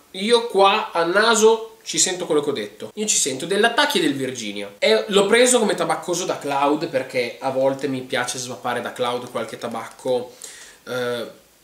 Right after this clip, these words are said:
un po' dolciastro e mi hanno consigliato questo. Adesso ovviamente lo andremo a drippare un attimino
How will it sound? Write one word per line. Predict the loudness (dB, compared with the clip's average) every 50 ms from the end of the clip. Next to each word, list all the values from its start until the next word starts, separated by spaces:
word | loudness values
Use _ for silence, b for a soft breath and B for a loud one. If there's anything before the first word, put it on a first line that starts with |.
| -20 -12 -6
un | -4 -4 -4 -4 -6 -2
po' | 2 4 6 8 8 8 8 8 6 2 2 2 2 2 2 2 2 2 2 2 0 0 -2 0
dolciastro | 2 2 2 2 2 -2 -2 -2 -2 -4 -2 -2 0 0 -2 -2 -2 -2 -2 -2 -2
e | -2 -2
mi | -2 -2
hanno | 0 -2 0
consigliato | 0 0 0 0 -2 -4 -4 -4 -6
questo. | -6 -6 -8 -4 -4 -4 -4
Adesso | -4 -4 -2 -2 0 0 0
ovviamente | -2 -2 -6 -6 -4 -4 -6 -6 -6
lo | -8
andremo | -6 -4 -4 -4 -4
a | -4
drippare | -6 -8 -8 -8 -8 -6 -6
un | -6 -8
attimino | -10 -8 -8 -6 -6 -4 -4 -4 -4 -6 -8